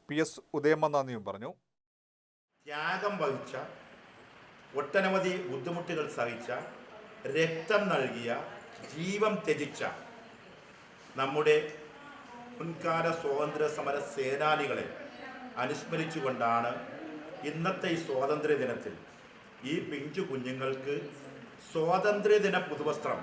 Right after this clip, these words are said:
Speaker 2: ഉമ്മൻചാണ്ടി ചാരിറ്റബിൾ ട്രസ്റ്റ് നൽകുന്നത്. അതിലുണ്ടായിരുന്ന ഒരു, ഏഹ്, ലക്ഷ്യം കൂടിയാണ്. കുഞ്ഞുങ്ങൾക്ക് ആദ്യമായി കിട്ടുന്ന അവരുടെ പബ്ലിക്കിൽ നിന്നും, പൊതു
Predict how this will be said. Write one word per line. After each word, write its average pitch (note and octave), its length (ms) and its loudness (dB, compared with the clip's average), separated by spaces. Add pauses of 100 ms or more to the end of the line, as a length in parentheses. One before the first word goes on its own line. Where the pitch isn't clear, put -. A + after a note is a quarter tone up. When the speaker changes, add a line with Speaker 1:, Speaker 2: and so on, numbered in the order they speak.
(240)
Speaker 2:
ഉമ്മൻചാണ്ടി C#3 460 0
ചാരിറ്റബിൾ A#2 520 -2 (100)
ട്രസ്റ്റ് A#2 440 -8
നൽകുന്നത്. G2+ 420 -6 (1000)
അതിലുണ്ടായിരുന്ന E3+ 880 4
ഒരു, E3+ 220 2 (400)
ഏഹ്, C3 480 0
ലക്ഷ്യം E3 360 4
കൂടിയാണ്. A#2 340 -2 (920)
കുഞ്ഞുങ്ങൾക്ക് G#3 500 2
ആദ്യമായി G3+ 540 8
കിട്ടുന്ന F3 440 0 (640)
അവരുടെ F3 640 2 (120)
പബ്ലിക്കിൽ F3+ 680 4
നിന്നും, A#2+ 220 -2 (140)
പൊതു A3 320 4